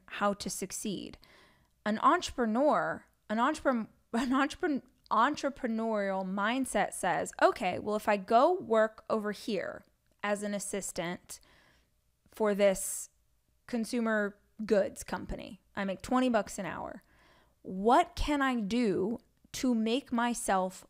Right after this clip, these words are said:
more valuable?" Well, great. There's a lot of ways. Could I get another certification? Could I get a side hustle? Could I get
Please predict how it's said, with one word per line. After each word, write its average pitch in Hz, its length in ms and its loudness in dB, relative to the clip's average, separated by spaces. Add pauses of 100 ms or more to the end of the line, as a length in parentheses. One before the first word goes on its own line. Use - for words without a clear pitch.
more 196 280 -2
valuable?" 185 720 -2 (380)
Well, 214 100 -2
great. 285 380 2
There's 214 260 -4 (200)
a 208 60 2
lot 202 340 4
of 208 120 0
ways. - 340 -6 (280)
Could 247 120 0
I 247 60 4
get 262 160 2
another 247 400 0
certification? - 1000 -8 (280)
Could 233 140 -2
I 226 80 6
get 233 180 0
a 233 60 0
side 196 340 0
hustle? - 480 -12 (240)
Could 247 160 -2
I 240 80 4
get 247 320 0